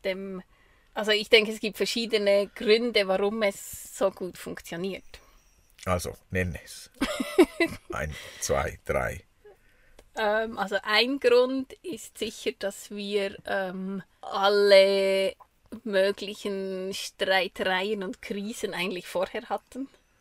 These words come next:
Speaker 1: In dieser Zeit, wo wir uns kennengelernt haben, zweitausendelf, und dann warst du immer noch am Reisen und ich war zu Hause und dann zweitausenddreizehn sind wir, ohne einander zu kennen, zusammengezogen und das war natürlich dann auch nicht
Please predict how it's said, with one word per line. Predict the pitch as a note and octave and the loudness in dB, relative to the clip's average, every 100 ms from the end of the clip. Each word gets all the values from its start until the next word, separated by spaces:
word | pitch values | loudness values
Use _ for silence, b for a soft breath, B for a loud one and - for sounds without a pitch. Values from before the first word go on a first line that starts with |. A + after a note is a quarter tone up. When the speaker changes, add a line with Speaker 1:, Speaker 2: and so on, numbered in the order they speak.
| - | -12
Speaker 1:
In | G#3 F#3+ | -10 -8
dieser | G3 - - | -10 -10 -4
Zeit, | G3 F#3 F#3+ | -2 0 -2
wo | F3+ | -4
wir | F#3 | -2
uns | F#3+ - | -6 -4
kennengelernt | - G#3 G#3 G#3 G#3 G#3+ - | -2 -2 -2 -2 -2 -6 -4
haben, | G3+ G#3 A3+ | -2 -2 -4
zweitausendelf, | - F#3 F3+ F3 F#3+ F3+ F#3 F3+ A3 A#3+ | -8 -8 -6 -8 -8 -10 -4 -2 -2 -4
und | G3 | -6
dann | F#3+ F#3+ | -6 -6
warst | E3+ F3+ - | -8 -10 -8
du | G#3 | -8
immer | F#3+ G3 | -6 -6
noch | F#3+ F#3+ - | -8 -10 -10
am | F#3 | -10
Reisen | F3 F#3+ A3+ - A3 | -6 -6 -6 -8 -12
und | G#3 | -12
ich | F#3+ F#3+ | -12 -12
war | - | -12
zu | - | -12
Hause | F#3 F#3+ G#3+ - G#3 | -8 -8 -8 -10 -12
und | G3 | -8
dann | F#3 | -10
zweitausenddreizehn | F#3+ F#3 F#3 F3+ G3 - F#3+ F#3 - F#3+ G3 | -8 -10 -10 -12 -12 -4 -4 -4 -8 -10 -10
sind | G3 F#3+ | -12 -12
wir, | F3+ F3+ - B B B B B | -10 -12 -14 B B B B B
ohne | G3 G3+ | -4 -2
einander | F#3 F#3 F#3+ - | -4 -6 -10 -12
zu | G#3 | -12
kennen, | - F#3 G3 G3 | -4 -4 -4 -6
zusammengezogen | - G3 F#3 A3 A#3 - A#3 G#3+ A3+ A3+ | -6 -4 -2 -2 -6 -2 0 0 0 -4
und | - G3+ | -4 -6
das | G3 F#3+ | -6 -6
war | F#3 F#3 | -6 -6
natürlich | G#3 - G#3+ G#3 - | -8 -8 -10 -10 -8
dann | - G3 | -8 -4
auch | F#3+ F3+ - | -6 -6 -8
nicht | G#3 G3+ - - | -8 -10 -16 -20